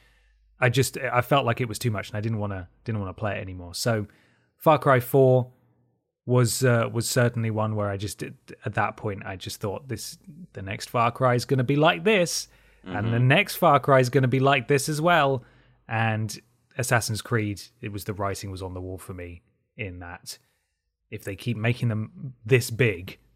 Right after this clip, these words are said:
Speaker 1: I'm not gonna wanna play 'em. And I'm glad I
Speaker 2: Yeah.
Speaker 1: came back for Valhalla. I am. But that, it was at that point that I would, uh, that I just swore off it. I was like, "I don't wanna do,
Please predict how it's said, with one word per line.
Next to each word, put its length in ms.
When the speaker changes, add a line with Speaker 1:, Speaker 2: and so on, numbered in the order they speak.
Speaker 1:
I'm 140
not 160
gonna 120
wanna 200
play 280
'em. 160
And 380
I'm 80
glad 180
I 60
Speaker 2:
Yeah. 60
Speaker 1:
came 180
back 240
for 160
Valhalla. 560
I 100
am. 300
But 260
that, 200
it 80
was 140
at 80
that 240
point 220
that 120
I 60
would, 180
uh, 120
that 140
I 100
just 200
swore 260
off 140
it. 60
I 40
was 120
like, 100
"I 40
don't 120
wanna 140
do, 240